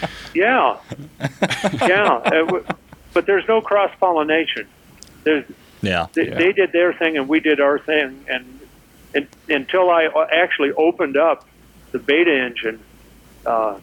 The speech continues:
Speaker 1: I had no idea that, that I didn't, I, we got the be-, beta engine, oh, maybe eighteen, twenty months ago, maybe more than that. There were no rods in it.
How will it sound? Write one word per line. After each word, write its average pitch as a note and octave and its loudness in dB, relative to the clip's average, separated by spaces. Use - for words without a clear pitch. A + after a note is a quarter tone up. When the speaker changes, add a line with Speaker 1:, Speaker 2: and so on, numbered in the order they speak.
Speaker 1:
I C#3 2
had C#3 0
no C3+ 2
idea C3 2
that, A#2 -8
that A#2 -8
I F3 4
didn't, F3 -2
I, - -2
we F#3+ 2
got A3 0
the G#3 2
be-, F3+ 2
beta F3 2
engine, C#3+ 0
oh, D3+ 2
maybe C3+ 0
eighteen, C#3 -4
twenty C#3+ -2
months C3 -2
ago, B2+ 4
maybe B2+ -4
more C3 2
than A#2+ -2
that. A#2+ -2
There E3+ 2
were F#3+ 4
no E3 4
rods D#3+ 2
in A#2+ -2
it. G#2+ -4